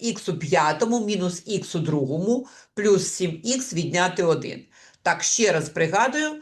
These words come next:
при множенні степенів з однаковими основами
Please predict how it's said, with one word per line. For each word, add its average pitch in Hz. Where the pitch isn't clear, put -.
при 247
множенні 175
степенів 165
з 175
однаковими 247
основами 196